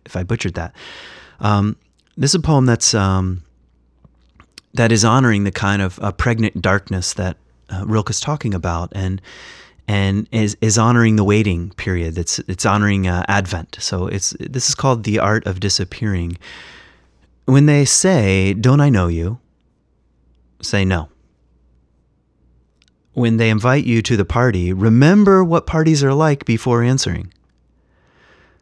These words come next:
Someone is telling you in a loud voice they once wrote a poem. Greasy sausage balls on a paper plate, then reply.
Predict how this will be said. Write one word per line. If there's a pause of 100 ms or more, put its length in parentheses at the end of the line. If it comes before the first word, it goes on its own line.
(100)
Someone (320)
is
telling
you
in
a
loud
voice (180)
they
once
wrote
a
poem. (1120)
Greasy
sausage
balls
on
a
paper
plate,
then
reply.